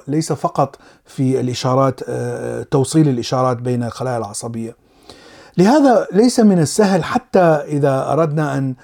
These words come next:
مثلًا نقلل من، آه، عدد خلايا الميكروغليا داخل الدماغ، لا نستطيع أن نقلل من، من هذه الخلايا لأنها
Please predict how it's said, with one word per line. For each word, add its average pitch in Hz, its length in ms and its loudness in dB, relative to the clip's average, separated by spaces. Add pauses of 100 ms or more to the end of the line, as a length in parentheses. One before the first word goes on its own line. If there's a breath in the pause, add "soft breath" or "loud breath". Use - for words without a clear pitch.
(320 soft breath)
مثلًا 147 300 0
نقلل 175 680 4
من، 139 340 0 (380 soft breath)
آه، 131 220 -4
عدد 156 540 2
خلايا 143 420 2
الميكروغليا 131 920 0 (440 soft breath)
داخل 131 320 0
الدماغ، 123 460 -2
لا 190 140 0
نستطيع 240 680 0
أن 139 260 0 (240 soft breath)
نقلل 147 760 2
من، 131 200 -2
من 127 120 -2
هذه 151 240 2
الخلايا 208 480 2
لأنها 143 580 0